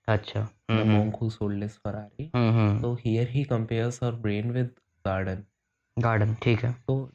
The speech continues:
Speaker 2: just like a gardener, you know, try to keep the intoxicants away from his garden।
Speaker 1: Negative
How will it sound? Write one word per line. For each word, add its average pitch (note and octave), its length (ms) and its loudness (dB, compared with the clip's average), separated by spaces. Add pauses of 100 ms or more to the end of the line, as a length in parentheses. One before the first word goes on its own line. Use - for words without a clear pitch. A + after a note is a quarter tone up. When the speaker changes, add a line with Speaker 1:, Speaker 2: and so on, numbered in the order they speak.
(120)
Speaker 2:
just B2+ 220 -2
like C#3 200 0
a D3 100 0
gardener, B2 460 2
you C3 240 2
know, D#3 220 -2
try A#2+ 200 -2 (120)
to C3 240 0 (340)
keep B2+ 200 4 (120)
the C3+ 160 2
intoxicants C3 920 -2 (140)
away A#2 260 2
from A2+ 300 -2
his G#2+ 220 -4
garden। F#2+ 340 0 (1800)
Speaker 1:
Negative A#2+ 360 2